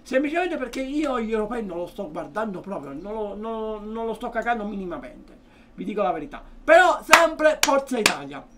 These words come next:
vi dico già da subito, sempre Forza Italia.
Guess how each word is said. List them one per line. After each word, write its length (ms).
vi 80
dico 220
già 160
da 80
subito, 380
sempre 320
Forza 240
Italia. 280